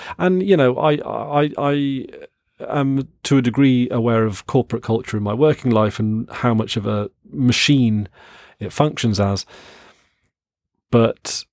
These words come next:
uh, I don't know. We'll have to see. We'll have to see. Uh, I will certainly be looking at reviews because it looks good, uh, and I'm interested in the, in, in a spiritual successor to Deus Ex,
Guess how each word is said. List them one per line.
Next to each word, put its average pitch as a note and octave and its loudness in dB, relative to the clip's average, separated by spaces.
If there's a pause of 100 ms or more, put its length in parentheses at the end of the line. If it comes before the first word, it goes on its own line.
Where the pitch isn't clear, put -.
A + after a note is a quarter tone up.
(120)
uh, A2+ -2 (760)
I G#2+ -2
don't G2 -4
know. F#2+ -10
We'll - 0
have A#2+ 0
to - -8
see. F#2+ -4
We'll B2+ -2
have C#3+ 2
to B2 -4
see. G2 -4 (540)
Uh, A#2 0
I C3+ 4
will C#3+ 2
certainly A3+ 2
be B2 2
looking - 2
at - -4
reviews A2+ 0
because - -8
it A2 -2
looks - -2
good, C#3 0
uh, A2+ -2
and A2+ 2
I'm A#2 -2 (100)
interested C#3 0
in A2 0
the, G#2+ 0 (600)
in, B2+ 4
in A#2+ 2
a A2+ 2
spiritual D3 0
successor A2+ -4
to A2+ -6
Deus A2 2
Ex, - -4